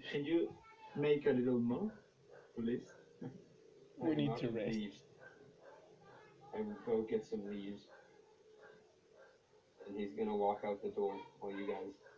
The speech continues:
Speaker 3: rest up. Are you doing a long rest or a short rest?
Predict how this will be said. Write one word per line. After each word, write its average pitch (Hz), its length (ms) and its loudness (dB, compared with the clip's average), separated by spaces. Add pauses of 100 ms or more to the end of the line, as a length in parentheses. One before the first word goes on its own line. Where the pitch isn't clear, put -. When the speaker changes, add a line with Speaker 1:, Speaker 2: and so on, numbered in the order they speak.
Speaker 3:
rest 101 320 -4
up. - 120 -10 (2500)
Are 240 60 -4
you 247 80 2
doing 135 400 2
a - 40 -4
long 120 340 2
rest 127 240 0
or 110 80 4
a - 100 -2
short 107 240 4
rest? - 160 -8